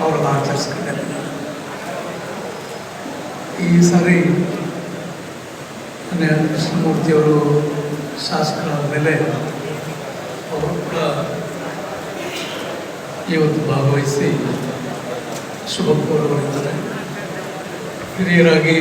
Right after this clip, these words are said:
ತುಂಬ ಜನ ಅರಸಿದಿರಿ. ನನ್ನ ಅನಾರೋಗ್ಯದ ಕಾಲದಲ್ಲಿ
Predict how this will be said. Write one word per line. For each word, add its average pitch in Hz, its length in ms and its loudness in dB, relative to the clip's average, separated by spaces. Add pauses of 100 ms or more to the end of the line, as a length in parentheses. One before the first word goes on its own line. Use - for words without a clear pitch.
(1700)
ತುಂಬ 156 180 2 (140)
ಜನ 151 140 4 (1200)
ಅರಸಿದಿರಿ. 151 560 2 (1700)
ನನ್ನ 160 200 2 (140)
ಅನಾರೋಗ್ಯದ 175 640 2 (1200)
ಕಾಲದಲ್ಲಿ 165 520 4